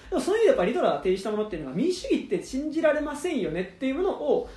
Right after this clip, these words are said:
白日の下にさらした上で、そこでの大胆な案を示すわけじゃなくて、でもこんな風に信じられないシステム。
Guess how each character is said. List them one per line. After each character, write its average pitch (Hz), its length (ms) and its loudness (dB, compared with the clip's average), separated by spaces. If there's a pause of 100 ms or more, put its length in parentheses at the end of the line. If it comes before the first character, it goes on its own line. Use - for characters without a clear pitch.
白 220 200 -4
日 359 180 -6
の 370 80 2
下 370 160 -4
に 208 100 -2
さ 240 140 0
ら 330 140 2
し - 100 -12
た - 160 2
上 254 200 0
で、 220 420 0 (480)
そ 370 160 2
こ 480 100 6
で 494 160 8
の 175 80 6
大 226 220 8
胆 269 220 6
な 160 100 -2 (180)
案 165 240 -2
を 151 60 -6
示 311 320 0
す 214 80 -2
わ 220 100 0
け 233 100 2
じ 165 80 2
ゃ - 40 0
な 165 80 -4
く - 80 -12
て、 220 360 0 (280)
で 294 60 -2
も 254 120 2
こ 320 220 0
ん 370 80 2
な 359 80 4
風 359 220 2
に 196 240 0
信 233 300 -4
じ 247 120 -2
ら 254 100 2
れ 262 80 4
な 185 100 -2
い 156 60 -8
シ 185 140 -6
ス - 80 -12
テ - 80 -8
ム。 - 80 -10